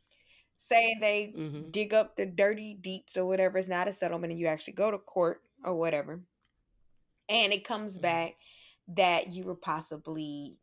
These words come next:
Speaker 1: not being honest or you lied, basically, right?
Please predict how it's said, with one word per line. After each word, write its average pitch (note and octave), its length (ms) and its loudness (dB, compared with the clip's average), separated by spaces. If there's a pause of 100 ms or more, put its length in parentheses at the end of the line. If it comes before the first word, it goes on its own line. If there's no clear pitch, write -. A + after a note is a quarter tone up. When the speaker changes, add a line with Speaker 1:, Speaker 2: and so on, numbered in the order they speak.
(120)
Speaker 1:
not F3 600 0
being E3 340 -2
honest E3 580 -6
or D#3+ 640 0 (280)
you G3 140 -6
lied, F3 500 2 (220)
basically, - 600 -8 (100)
right? F#3 220 0